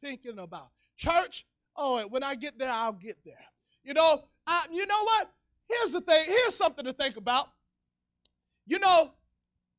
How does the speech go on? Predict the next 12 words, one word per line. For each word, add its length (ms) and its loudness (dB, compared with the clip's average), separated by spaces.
if 180 2
we 220 12
show 420 12
up 120 4
to 80 6
work 380 8
late, 340 6
and 160 -2
it's 160 -4
a 60 -4
constant 760 2
thing, 280 4